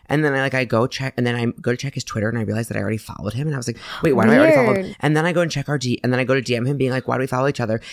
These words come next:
Speaker 1: And then he had D M'd me, like, six months earlier being like, "You're so cute and funny."
Speaker 2: <gasps>
Speaker 1: And I was like, "Oh my God, like, what's going, like, this is crazy. This is fate." And then we did hook up and he made a weird noise when we hooked up and it gave me the ick and
Speaker 2: Oh,
Speaker 1: then I
Speaker 2: yeah, I
Speaker 1: went. And he
Speaker 2: get
Speaker 1: also
Speaker 2: that. I
Speaker 1: doesn't
Speaker 2: get
Speaker 1: live in the
Speaker 2: that.
Speaker 1: state.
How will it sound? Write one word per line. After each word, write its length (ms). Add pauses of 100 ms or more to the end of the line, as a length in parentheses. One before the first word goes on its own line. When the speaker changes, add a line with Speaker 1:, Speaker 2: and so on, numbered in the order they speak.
(100)
Speaker 1:
And 140
then 80
he 200
had 100
D 120
M'd 140
me, 120
like, 160
six 160
months 240
earlier 220
being 160
like, 220
"You're 100
so 160
cute 200
and 80
funny." 340 (140)
Speaker 2:
<gasps> 120
Speaker 1:
And 100
I 120
was 100
like, 160
"Oh 100
my 140
God, 340
like, 120
what's 140
going, 180
like, 160
this 120
is 120
crazy. 360
This 160
is 140
fate." 300 (260)
And 260
then 640
we 140
did 120
hook 180
up 120
and 120
he 80
made 120
a 60
weird 180
noise 200
when 80
we 20
hooked 140
up 120
and 80
it 80
gave 140
me 80
the 80
ick 80
and 160
Speaker 2:
Oh, 60
Speaker 1:
then 80
I 60
Speaker 2:
yeah, 100
I 40
Speaker 1:
went. 120
And 80
he 60
Speaker 2:
get 100
Speaker 1:
also 120
Speaker 2:
that. 40
I 20
Speaker 1:
doesn't 140
Speaker 2:
get 60
Speaker 1:
live 80
in 0
the 120
Speaker 2:
that. 100
Speaker 1:
state. 280